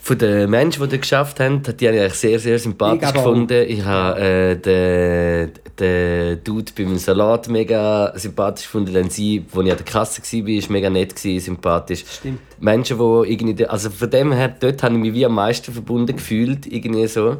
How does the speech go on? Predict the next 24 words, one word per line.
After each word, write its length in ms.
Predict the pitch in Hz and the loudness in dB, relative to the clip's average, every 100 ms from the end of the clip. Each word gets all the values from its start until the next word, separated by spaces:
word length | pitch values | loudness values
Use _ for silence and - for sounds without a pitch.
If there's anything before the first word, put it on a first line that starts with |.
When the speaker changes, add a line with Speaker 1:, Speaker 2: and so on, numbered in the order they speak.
| - - - _ | -10 -20 -20 _
Speaker 1:
Äh, 520 | 87 92 90 87 85 82 - _ | 0 2 4 4 2 -2 -10 _
darum 220 | - 104 | -4 -2
halt 260 | 101 95 - _ - - - _ | 0 -4 -8 _ -20 -20 -20 _
gebe 240 | - 98 101 | -8 -6 -4
ich 280 | 95 92 - _ _ _ _ - | -4 -4 -8 _ _ _ _ -8
im, 200 | 98 - - | -6 -8 -2
meine 240 | 104 101 | 0 0
Gesamtnote 1000 | - - - 110 127 135 - 123 117 110 | -4 -8 -2 -2 -2 -4 -2 -2 -2 -4
mit 220 | 113 120 | -6 -6
dem 100 | 87 | -6
Essen, 400 | 82 110 - 90 | -4 -4 -4 -2
was 240 | 87 - - - - - - | -2 -4 -12 -20 -20 -20 -18
gut 260 | - 135 143 | 0 0 0
war 460 | - 123 120 113 85 | -4 -2 -2 -2 -4
und 180 | 80 | -4
man 120 | 90 87 | -6 -4
kann 140 | 85 | -2
wirklich 300 | 92 - 85 | -4 -4 -4
eigentlich 200 | 92 82 | -2 -2
nicht 280 | 90 92 - | -2 -4 -4
motzen 400 | 85 92 - 85 | -2 -2 -2 -8
darüber, 200 | 85 85 | -6 -6
es 120 | 82 | -6
ist 280 | 82 - | -6 -8